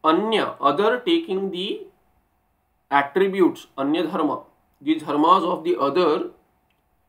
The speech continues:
meaning one taking the attributes of the others, dharmas of the others, is common. There is no vyabhichara, there is, there is no disagreement there. There, in the lakshana, there is no difference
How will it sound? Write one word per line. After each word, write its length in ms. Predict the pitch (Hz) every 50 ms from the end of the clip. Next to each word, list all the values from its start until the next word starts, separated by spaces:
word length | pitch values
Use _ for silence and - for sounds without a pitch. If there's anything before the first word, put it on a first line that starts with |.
| _ _ -
meaning 340 | 143 156 160 180 196 170 135
one 260 | 151 160 196 214 202
taking 380 | 196 190 190 190 - 190 185 190
the 140 | 190 185 165
attributes 540 | 160 - - 165 165 170 180 180 180 -
of 140 | 180 180 156
the 100 | 151 151
others, 320 | 143 135 151 160 160 147 131
dharmas 440 | 131 139 147 156 160 165 165 165
of 100 | 151 147
the 100 | 147 151
others, 400 | 139 131 127 127 139 160 - - - _ _ _ _ _ _ _
is 180 | - 196 233 -
common. 480 | - - 208 226 - - - - - - _ _ _ _ _ _ _ _ _ _
There 140 | 131 143 165
is 80 | 196 185
no 160 | 214 247 240
vyabhichara, 540 | 185 156 151 185 185 - 196 190 196 - 165
there 140 | 165 170 208
is, 120 | - 208
there 160 | 175 165 165
is 120 | 175 160 156
no 160 | 190 247 -
disagreement 840 | - 131 - 151 - - 208 202 202 214 226 226 226 214 185 151 127
there. 240 | 139 135 170 - - - _ _ _ _ _ _ _ _ -
There, 260 | - 135 156 170 - -
in 120 | - 160 175
the 100 | 190 175
lakshana, 680 | 156 147 - - - 233 220 185 170 202 - - - 156
there 200 | 147 165 170 180
is 120 | 180 165
no 240 | 165 190 220 214 147
difference 600 | 123 151 147 147 - 180 190 202 240 - -